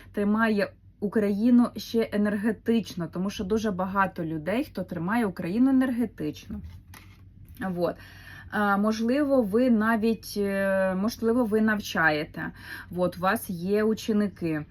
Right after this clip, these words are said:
А, можливо, ну от, е,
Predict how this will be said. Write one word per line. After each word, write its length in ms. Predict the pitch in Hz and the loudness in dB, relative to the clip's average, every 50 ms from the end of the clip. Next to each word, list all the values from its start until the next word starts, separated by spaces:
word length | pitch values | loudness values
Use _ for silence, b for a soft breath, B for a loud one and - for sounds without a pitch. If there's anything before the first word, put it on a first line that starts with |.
| B B B B B B B | B B B B B B B
А, 960 | - 180 180 175 175 170 170 165 170 170 160 160 160 156 156 156 156 156 151 - - - - - - - - - - - - | -4 -2 0 0 0 0 0 0 0 0 2 0 0 0 0 -2 -2 -4 -6 -8 -12 -14 -16 -18 -20 -20 -20 -20 -20 -10 -4
можливо, 1040 | - 196 202 208 208 202 208 214 214 208 220 226 233 254 233 226 220 247 269 277 285 285 277 262 - - - - - - - - - - - - - - - - - - - - - - - - - - - - - - - - - - - - - - - - - - - - - - - - - - - - - - - - - - - - B B B B B | -2 0 2 2 2 0 0 -2 0 0 0 0 0 -2 -2 -2 0 4 4 4 4 4 2 0 -4 -8 -18 -20 -20 -20 -20 -20 -20 -20 -20 -20 -20 -20 -20 -20 -20 -20 -20 -20 -20 -20 -20 -20 -20 -20 -20 -20 -20 -20 -20 -20 -20 -20 -20 -20 -20 -20 -20 -20 -20 -20 -20 -20 -20 -20 -20 -20 -20 -20 -20 -20 -20 -20 -20 -20 -20 -16 -14 -14 B B B B B
ну 140 | 208 220 240 | 4 4 4
от, 140 | 240 240 - | 4 2 -2
е, 160 | - - | 0 2